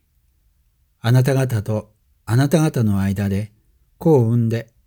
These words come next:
あなた方の間に起立している者とに、この地を自分たちの相続地としてくじで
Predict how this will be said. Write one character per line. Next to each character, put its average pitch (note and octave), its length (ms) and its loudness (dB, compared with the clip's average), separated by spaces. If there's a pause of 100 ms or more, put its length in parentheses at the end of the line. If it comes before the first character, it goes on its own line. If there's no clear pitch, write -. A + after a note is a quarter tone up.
(560)
あ A#2+ 100 -2
な B2+ 140 4
た C3+ 100 0
方 B2+ 240 0
の G#2 260 -4
間 A2+ 280 0
に F#2+ 160 0
起 - 140 -6
立 A2+ 220 0
し - 40 -10
て B2+ 120 -4
い A2+ 40 -2
る G#2+ 80 -2
者 G#2+ 220 -2
と G2+ 160 -6
に、 F2+ 200 -6 (600)
こ C#3 140 -4
の D3 140 0
地 C3 180 -2
を G2+ 280 -2
自 G#2+ 220 -4
分 E3 180 2
た A2+ 140 -2
ち G2+ 160 -6
の F#2+ 100 0
相 C3 220 -2
続 C#3 260 -6
地 - 120 -18
と G2 120 -6
し - 120 -8
て F#2 260 -8 (540)
く D3 120 -2
じ B2+ 140 0
で G#2+ 300 -4